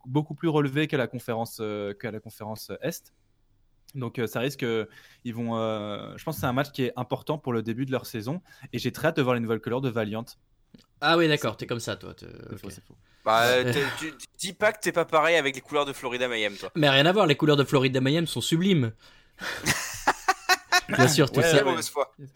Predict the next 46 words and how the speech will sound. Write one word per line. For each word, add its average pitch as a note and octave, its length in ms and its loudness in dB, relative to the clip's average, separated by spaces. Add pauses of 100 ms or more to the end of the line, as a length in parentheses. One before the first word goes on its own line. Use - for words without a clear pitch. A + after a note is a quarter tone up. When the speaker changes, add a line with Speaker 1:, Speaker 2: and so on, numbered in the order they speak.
(300)
Speaker 1:
Mais C#3 60 -2
sinon, G#3+ 340 2
euh, D#3 140 8
tout E3+ 100 -8
le F3+ 60 0
monde F3+ 100 2
analyse, F3+ 260 2
vous D3 80 -4
en D3 80 0
foutiez, A#3 400 -6
ou E3 100 0
c'était - 200 -4
juste C#3 140 -4
les C#3 140 2
Speaker 3:
Ah B2+ 120 2
Speaker 1:
couleurs G3+ 240 0
Speaker 3:
non, - 0 -
non, - 100 6
non, A3 220 10
c'est G#3 180 8
bien. - 160 -4
Speaker 2:
<laughs> F#3+ 160 -2
Mais C#3+ 100 0
Speaker 3:
Moi, F3 100 6
Speaker 2:
non, D3+ 60 4
Speaker 3:
ça, C#3 300 4
Speaker 2:
mais D3 60 6 (340)
Speaker 3:
moi, - 100 4
c'est C#3 100 6
aussi G3 180 4
pour F#3+ 160 0
ça A#3 80 6
que G#3 60 2
j'aurais F3+ 140 4
voulu E3+ 160 0
le E3+ 60 -4
voir, F3+ 160 6
en C3+ 80 6
fait, B2+ 180 2
le A#2 60 -2
match, G#2+ 220 0
hein. A2+ 100 -4 (600)
Speaker 1:
Ouais. A2+ 200 -10 (320)
Speaker 2:
Bah, A#2+ 120 -2
Speaker 3:
On - 0 -
a - 20 2